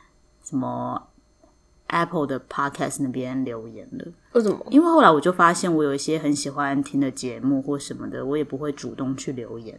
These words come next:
Speaker 1: 啊。可是我是很喜欢他们的，所以我现在可以理解我们的听众在想什么了。
Speaker 2: 哦，可是现在有很多节目都会叫听众去留言，然后留五颗星，然后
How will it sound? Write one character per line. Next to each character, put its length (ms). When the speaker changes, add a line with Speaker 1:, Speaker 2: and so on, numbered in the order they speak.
Speaker 1:
啊。 160
可 60
是 160
我 140
是 120
很 220
喜 220
欢 200
他 200
们 240
的， 80
所 180
以 40
我 120
现 200
在 200
可 140
以 480
理 320
解 260
我 100
们 100
的 100
听 260
众 320
在 220
想 360
什 220
么 120
了。 60
Speaker 2:
哦， 260
可 300
是 360
现 220
在 140
有 100
很 140
多 100
节 280
目 200
都 120
会 140
叫 260
听 280
众 220
去 140
留 260
言， 300
然 100
后 140
留 160
五 120
颗 260
星， 320
然 120
后 280